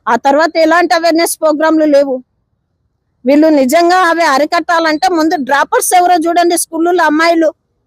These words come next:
చదువుకు దూరమై పెళ్లిళ్ళకు పోతున్నారు. ఆ, అవి తీయాలి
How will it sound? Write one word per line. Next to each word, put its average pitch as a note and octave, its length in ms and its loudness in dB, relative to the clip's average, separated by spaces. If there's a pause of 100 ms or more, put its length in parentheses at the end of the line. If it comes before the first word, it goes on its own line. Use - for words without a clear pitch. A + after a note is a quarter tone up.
(560)
చదువుకు E4+ 440 2
దూరమై F4 380 2
పెళ్లిళ్ళకు F4+ 560 0
పోతున్నారు. E4+ 520 0
ఆ, G4+ 240 2 (400)
అవి C#4+ 160 -2
తీయాలి F#4 460 -2